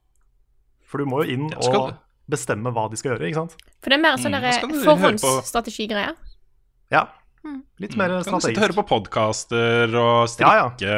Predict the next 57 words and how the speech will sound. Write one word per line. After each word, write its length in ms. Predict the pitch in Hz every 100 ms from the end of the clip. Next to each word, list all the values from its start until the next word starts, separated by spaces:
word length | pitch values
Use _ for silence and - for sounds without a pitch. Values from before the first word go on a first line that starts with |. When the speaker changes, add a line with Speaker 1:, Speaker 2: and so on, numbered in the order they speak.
| 107 110
Speaker 2:
og 440 | 107 107 107 107 104
Speaker 1:
Det 80 | 147
har 60 |
jeg 60 | 220 185
gjort. 100 | -
Jeg 80 |
har 60 | 147
sittet 160 | 143 196
og 20 |
Speaker 2:
Ja. 80 | 233
Speaker 1:
hørt 60 |
på 80 | 196
podcaster 420 | 151 123 139 -
mens 140 | 151 147
jeg 60 |
har 80 | 151
spilt. 260 | 139 139 - 190 - -
Speaker 3:
<laughs> 360 | - 170 - -
Jeg 100 | 269
trodde 180 | 320 262
du 60 | 247
skulle 100 | 240
si 100 | 254
at 60 | 233
du 60 |
hadde 120 | 220 240
strikka, 240 | 269 226
skjønner 280 | 226 262 277
du. 40 | - _ _ _ _ -
Speaker 1:
Ja, 160 | 147 151
nei, 60 | 143
det 100 | 123
har 80 | 101
jeg 60 |
ikke 100 | 110
gjort. 320 | - - - 254
Speaker 3:
Nei, 120 | 233
ok. 200 | 220 254 - _ -
Speaker 1:
Kunne, 160 | 131 196
kunne 200 | 190 220 262
godt 80 |
gjort 160 | 202 165
det 80 | 208
hvis 120 | 208
jeg 80 | 190
hadde 140 | 185 180
kunnet 160 | 160
strikke. 300 | - 165 - 175 _ _ _ _ 427 _ _ _ _ _ _ _ -
Men, 240 | 147 156 170
ehm, 640 | 165 160 156 151 151 147 - _ _ _ _ _ _ _ _ -
men 160 | 131 160
en 80 | 170
feature 440 | 151 - 175 165 - _ _ _ -
som 140 | 135
er 140 | 131 135 -
helt 540 | 135 131 - - - - _ -
amazing 640 | 123 123 113 107 175 156